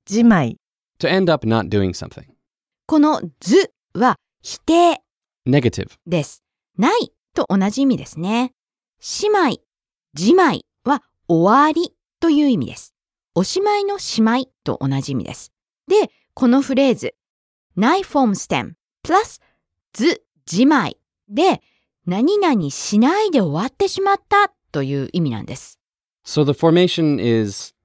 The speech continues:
Speaker 2: nai form stem of a verb plus zu jimai. Means to finish without doing something or to end up not doing something.
Speaker 3: 買い物に行ったけど何も買わないで帰ってきた。なら？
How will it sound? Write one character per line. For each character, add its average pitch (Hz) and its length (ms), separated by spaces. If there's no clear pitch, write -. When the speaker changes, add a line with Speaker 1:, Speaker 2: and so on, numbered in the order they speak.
Speaker 2:
nai 123 300
form 113 640
stem - 380
of 120 100
a 113 60
verb 95 340
plus - 480
zu 127 460
jimai. 104 440
Means 160 440
to 113 120
finish 143 280
without 120 260
doing 127 220
something 92 560
or 104 120
to - 120
end 120 240
up 98 200
not 90 200
doing - 220
something. - 300
Speaker 3:
買 180 260
い - 20
物 262 260
に 285 160
行 - 40
っ - 40
た 339 100
け 285 140
ど 156 200
何 165 280
も 269 140
買 277 160
わ 302 140
な 349 120
い 359 60
で 185 100
帰 247 260
っ - 40
て 320 140
き - 60
た。 - 180
な 196 140
ら？ 160 260